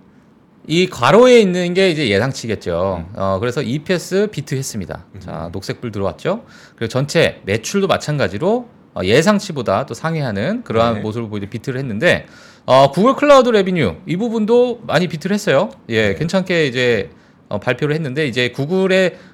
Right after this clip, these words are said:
Speaker 1: 광고 매출이죠. 물론 광고 매출이 차지하는 비중이 정말 큽니다. 정말 크지만 지금 예상치가 지금 육십오점팔 빌리언 달러였는데
Speaker 2: 음.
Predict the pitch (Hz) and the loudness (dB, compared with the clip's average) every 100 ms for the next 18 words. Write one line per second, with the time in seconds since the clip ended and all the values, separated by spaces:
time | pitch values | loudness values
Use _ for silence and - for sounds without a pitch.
0 | - - 139 196 262 151 117 98 85 - | -14 0 2 4 4 2 -4 -6 -6 -6
1 | - - 147 202 - 139 175 269 254 233 | -16 -2 4 4 2 0 2 4 4 2
2 | 208 196 240 220 208 160 135 151 104 107 | -4 -4 0 0 0 0 -4 -6 -4 -2
3 | 117 - 226 160 78 73 - - 104 107 | -2 -2 -2 -2 -4 -8 -12 -10 -4 -4
4 | 101 180 151 160 147 82 - - - _ | -4 -6 -4 0 0 -2 -14 -20 -20 _
5 | - 180 208 214 196 113 113 135 247 240 | -4 2 6 6 4 6 6 6 2 0
6 | - 214 196 202 196 160 160 139 131 - | -2 0 6 6 6 2 -4 -4 -6 -4
7 | 151 147 - 190 190 - 285 208 127 147 | -4 -4 2 2 2 2 2 2 0 2
8 | 147 120 101 92 87 92 165 220 - - | 2 2 0 0 -2 0 2 2 -4 -16